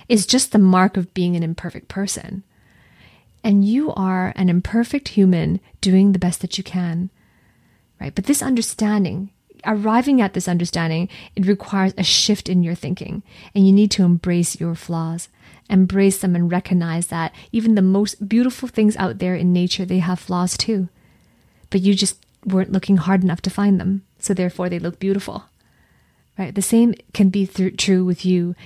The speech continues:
You can see yourself in that same light as well. Right? So that's the second pillar, is to embrace your flaws. The third pillar is to turn off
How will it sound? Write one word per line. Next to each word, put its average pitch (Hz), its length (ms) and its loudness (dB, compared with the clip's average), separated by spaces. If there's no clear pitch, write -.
You 202 120 0
can 190 160 2
see 220 160 2
yourself 196 520 0
in 175 140 2
that 170 160 -6
same 170 280 0
light 165 220 -4
as - 160 -12
well. - 260 -16
Right? - 140 -10
So - 80 -4
that's 214 260 2
the - 120 -4
second 185 360 2
pillar, 170 280 -4
is 165 160 -6
to 180 140 -2
embrace 175 380 0
your 170 120 -6
flaws. - 500 -12
The 247 100 -6
third 427 300 4
pillar 196 280 2
is 196 280 0
to 214 120 -2
turn 349 320 2
off 190 380 0